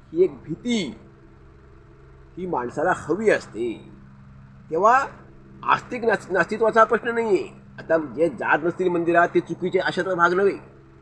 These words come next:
<coughs> परंतु केवळ मी नास्तिक आहे म्हणून मंदिरात जात नाही, मूर्तीपुढे नमस्कार करत नाही, वाकत नाही, हा जो भाग आहे हा, हाही योग्य नव्हे. की नास्तिक माणसंही मंदिरात जाणारी आहे,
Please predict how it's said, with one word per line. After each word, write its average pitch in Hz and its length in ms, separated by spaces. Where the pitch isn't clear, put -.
<coughs> - 460
परंतु 190 680
केवळ 156 260
मी 233 120
नास्तिक 196 340
आहे 202 100
म्हणून 180 140
मंदिरात 180 260
जात 165 280
नाही, 165 240
मूर्तीपुढे 147 420
नमस्कार 147 380
करत 147 300
नाही, 147 200
वाकत 117 360
नाही, 147 180
हा 147 180
जो 247 160
भाग 208 220
आहे 202 160
हा, 160 180
हाही 262 200
योग्य 175 260
नव्हे. 92 200
की 180 60
नास्तिक 170 480
माणसंही 208 360
मंदिरात 208 300
जाणारी 196 380
आहे, 185 360